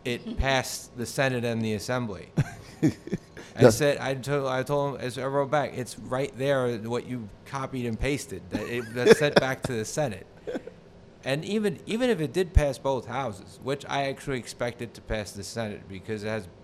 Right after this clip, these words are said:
Speaker 1: apparently has bipartisan support. One of the co-sponsors is, uh,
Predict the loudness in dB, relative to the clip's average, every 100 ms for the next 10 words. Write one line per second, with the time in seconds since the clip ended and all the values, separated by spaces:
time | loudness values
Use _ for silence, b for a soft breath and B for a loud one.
0 | -14 -10 -4 -2 0 0 0 -2 -4 -6
1 | -6 -6 -6 -4 -4 -4 -8 -10 -12 -4
2 | -4 -2 -4 -4 -6 -4 -6 -4 -8 -8
3 | -8 -10 -10 -8 -10 -10 -12 -12 -12 -14